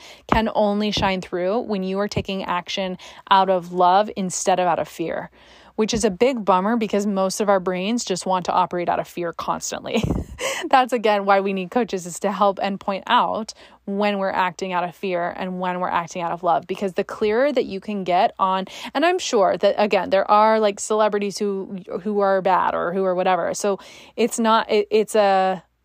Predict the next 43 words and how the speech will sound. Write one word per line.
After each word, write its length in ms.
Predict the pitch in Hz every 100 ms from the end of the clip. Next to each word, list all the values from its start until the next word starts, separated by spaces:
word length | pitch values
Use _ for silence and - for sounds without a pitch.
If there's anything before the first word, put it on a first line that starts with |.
| _
it, 160 | 214 214
it, 160 | 214 214
it's 300 | 226 233 -
not, 280 | 233 233 220
neither 280 | 226 240 240
good 160 | 240
or 80 | 240
bad. 340 | 240 240 240 -
You 420 | 185 180 220 214
get 160 | 202
to 60 | 196
choose 360 | - 190 180 185
if 140 | 180
it's 100 | 185
good 140 | 208
or 80 | 202
bad, 220 | 202 208
but 100 | 196
it 60 | 196
has 200 | - 180
to 120 | -
be 140 | 185 185
a 80 | 170 -
pure 360 | - 196 196
intent. 640 | 190 175 - - - - - - - -
And 140 | 202 208
for 120 | 208
me, 420 | 214 262 202 190
that 280 | - 190 180
is 300 | 185 170 165
a 80 | 196
good 280 | 180 190 -
thing. 280 | - 151 165
That 200 | 185 175
is 200 | 180 180
love. 420 | 196 233 226 202
That 140 | 196
is, 360 | 185 180 165 - _
you 100 | 196
know, 160 | 185 180
being 220 | 165 175
embraced, 420 | 175 190 185 165
whatever. 540 | 190 208 226 190 180